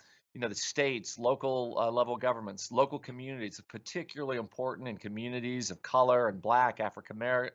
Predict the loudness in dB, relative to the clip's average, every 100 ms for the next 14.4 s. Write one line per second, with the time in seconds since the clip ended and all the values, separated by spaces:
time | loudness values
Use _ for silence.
0 | -2 -4 -4 -8 -4 0 0 -2 -8 -6
1 | 0 0 0 -6 -8 -6 -4 -4 -6 -10
2 | -20 -20 -20 _ 0 4 4 2 -6 -20
3 | _ -2 0 0 0 4 6 6 2 0
4 | 0 -2 4 4 4 0 0 -4 -2 -4
5 | -6 -8 -8 -8 -6 -4 -4 -4 -10 _
6 | -20 _ _ 0 4 4 4 0 -4 2
7 | 4 4 0 -8 -10 _ -4 -4 _ _
8 | _ -4 2 2 2 -4 -2 -8 -10 -12
9 | -4 -6 -4 -10 -8 -2 -2 -2 _ _
10 | -6 -6 -2 -4 -2 -8 -4 -4 0 0
11 | -2 -2 -2 -2 -8 -8 -6 -6 -6 -6
12 | -6 -2 -2 -2 0 0 2 2 2 2
13 | 2 0 -2 -6 -2 0 0 0 -4 -8
14 | -6 -8 -8